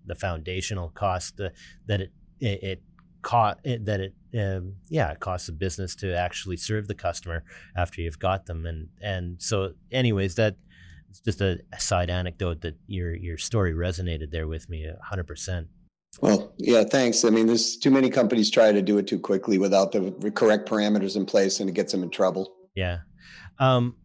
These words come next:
Speaker 1: y-, you know, uh, one of the things that you write about is the, the importance of selling mindset. You know, with, um, so,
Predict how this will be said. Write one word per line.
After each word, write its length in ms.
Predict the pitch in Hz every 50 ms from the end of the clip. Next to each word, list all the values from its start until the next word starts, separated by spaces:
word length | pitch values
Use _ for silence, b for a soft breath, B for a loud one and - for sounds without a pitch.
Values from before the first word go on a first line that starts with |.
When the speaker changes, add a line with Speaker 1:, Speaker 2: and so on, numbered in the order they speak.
| _ _ - - -
Speaker 1:
y-, 140 | 147 139 - - _
you 120 | _ 143 127
know, 260 | 120 123 120 117 113
uh, 240 | - 120 120 120 120
one 200 | 117 120 127 151
of 60 | 180
the 80 | 190 151
things 300 | 107 - 120 113 107 -
that 80 | - 107
you 280 | 104 101 101 95 92 - 80 95
write 220 | 95 95 95 98
about 380 | 104 85 85 85 82 80 80 - -
is 380 | 95 92 90 85 78 - -
the, 260 | - 92 87 82 78 80
the 100 | 85 95
importance 520 | 90 76 - - 117 113 - 117 107 -
of 120 | 92 80 76
selling 360 | - - 104 90 85 82 82
mindset. 560 | 80 80 82 82 82 - - - 71 69 - - - - b b b b b b b _ _ _ _
You 60 | 82
know, 160 | 82 82 80 -
with, 120 | - 85 - - - - - - - 107 - _ _ _ _ _ _
um, 480 | - 104 95 92 90 90 87 76 - -
so, 520 | - - - 127 117 104 101 95 - -